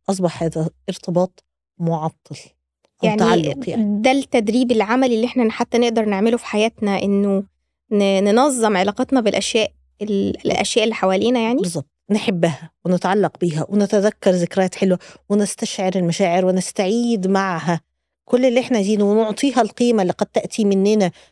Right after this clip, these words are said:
Speaker 1: من قيمتنا أو من الفايدة اللي هي بتديها لنا في حياتها. كل، كل هذه الأشياء طبيعية طالما لم نتعلق تع-، تعلق مرضي، لم تؤثر على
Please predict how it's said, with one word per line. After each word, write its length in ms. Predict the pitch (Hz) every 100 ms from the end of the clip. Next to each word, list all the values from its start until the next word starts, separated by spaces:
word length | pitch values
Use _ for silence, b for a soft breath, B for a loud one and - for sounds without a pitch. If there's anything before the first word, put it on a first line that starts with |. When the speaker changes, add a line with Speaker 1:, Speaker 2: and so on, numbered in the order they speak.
| _
Speaker 1:
من 80 | 185
قيمتنا 520 | 180 226 226 - 180
أو 200 | 160 202
من 160 | 202 202
الفايدة 500 | 190 - 240 208 185
اللي 200 | 170 185
هي 80 | 196
بتديها 380 | - - 196
لنا 140 | 220 214
في 80 | -
حياتها. 280 | 214 - -
كل، 140 | 349 381 285 b b b _
كل 160 | 294
هذه 300 | 311 339 302
الأشياء 400 | 226 175 - 262
طبيعية 680 | 202 185 175 147 151 127 - _ _ _ _ _ _ -
طالما 460 | 170 160 160 208 - _ _ _ _ -
لم 180 | 196 196
نتعلق 460 | 165 165 175 175 -
تع-، 240 | - 160 - -
تعلق 460 | 165 185 175 - -
مرضي، 400 | 196 208 190 302 B B B
لم 120 | 156
تؤثر 540 | 165 - 226 - 196 175
على 380 | 160 156 160